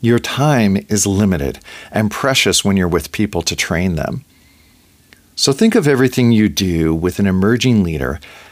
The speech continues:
as helping them either to know, understand, reflect on, and, or live out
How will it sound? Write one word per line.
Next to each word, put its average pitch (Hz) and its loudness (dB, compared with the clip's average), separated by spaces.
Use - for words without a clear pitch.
as 117 -2
helping 165 0
them 82 -2
either 139 2
to 90 0
know, 135 2
understand, 123 0
reflect 131 -2
on, 92 0
and, 104 0
or 107 2
live 135 4
out 104 0